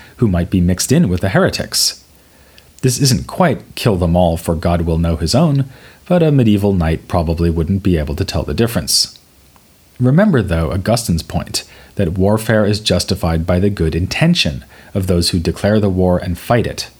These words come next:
If your aim is really to punish and prevent sin and to restore peace, that in itself should preclude many of the actions we would today call war crimes. A soldier who took this point seriously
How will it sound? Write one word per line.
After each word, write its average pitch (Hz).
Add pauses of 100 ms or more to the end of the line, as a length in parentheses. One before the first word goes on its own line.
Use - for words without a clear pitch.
(680)
If 117
your 117
aim 117
is 90
really 92
to 87
punish 110
and 90
prevent 80
sin 147 (220)
and 101
to 92
restore 87
peace, - (260)
that 160
in 156
itself 90
should -
preclude 92
many 98
of 92
the 90
actions 82
we 92
would 85
today 127
call 78
war 92
crimes. - (1500)
A 131
soldier 131
who 92
took 117
this 90
point 85
seriously 90